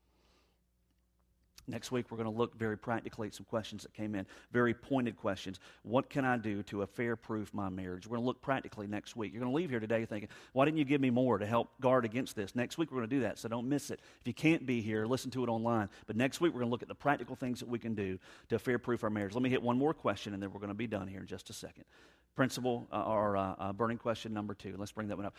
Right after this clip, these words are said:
How do I get over infidelity in my relationship? How do you know whether to try to fix things or to go our separate ways? How do I get over infidelity? This is an offended spouse,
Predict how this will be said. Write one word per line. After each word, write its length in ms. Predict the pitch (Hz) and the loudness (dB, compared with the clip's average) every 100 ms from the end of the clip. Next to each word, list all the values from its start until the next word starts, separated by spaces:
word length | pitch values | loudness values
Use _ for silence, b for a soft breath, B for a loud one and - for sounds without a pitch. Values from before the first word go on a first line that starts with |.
| B | B
How 120 | - | 10
do 100 | 147 | 10
I 60 | 151 | 10
get 160 | 147 143 | 8 6
over 200 | 131 127 | 6 2
infidelity 600 | 123 123 120 110 104 104 | 0 2 2 2 0 -2
in 60 | |
my 80 | 107 | -2
relationship? 680 | 110 120 104 98 110 - 101 B B | -2 -2 -4 -6 -8 -8 -10 B B
How 160 | 139 | 6
do 100 | 151 | 6
you 140 | 160 165 | 4 2
know 300 | 120 104 101 | 2 0 -2
whether 200 | 113 110 | -4 -2
to 80 | 113 | -4
try 220 | - 113 | -2 -2
to 80 | 104 | -2
fix 300 | - 151 - | -2 -4 -2
things 400 | 143 135 131 - B B B | 0 0 0 -4 B B B
or 100 | 113 | 0
to 80 | |
go 220 | 107 113 104 | 2 0 0
our 140 | 101 | -2
separate 400 | - 98 - - | -6 -10 -10 -14
ways? 420 | 85 - - - _ _ b b | -16 -18 -20 -20 _ _ b b
How 140 | 135 | 10
do 80 | 147 | 12
I 80 | 156 | 10
get 160 | 151 | 10
over 240 | 160 156 156 | 8 8 4
infidelity? 720 | 160 160 120 101 98 98 104 | 2 2 4 4 2 -2 -4
This 180 | 113 - | -4 -4
is 100 | 107 | -4
an 60 | 101 | -4
offended 460 | - 139 151 165 | 0 2 2 0
spouse, 460 | - - 107 98 | -2 -2 0 0